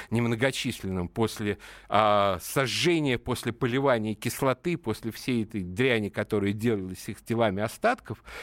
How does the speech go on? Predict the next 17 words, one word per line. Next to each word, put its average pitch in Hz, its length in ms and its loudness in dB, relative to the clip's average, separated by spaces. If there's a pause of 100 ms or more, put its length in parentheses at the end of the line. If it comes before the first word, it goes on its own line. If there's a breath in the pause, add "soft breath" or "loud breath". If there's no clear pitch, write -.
(100)
Но, 117 80 -2
тем 190 220 2
не 170 80 0
менее, 156 300 0
как 135 160 0
бы 123 100 -4
кое-что 101 920 -2
сохранилось. 156 720 0
Вот 123 160 0
они 156 240 2
исследуют 120 540 -2
сейчас 90 220 -8 (160)
по 113 60 0
этим 113 320 0
телам 180 400 2 (260 loud breath)
картину 180 920 0
убийства. 104 920 -6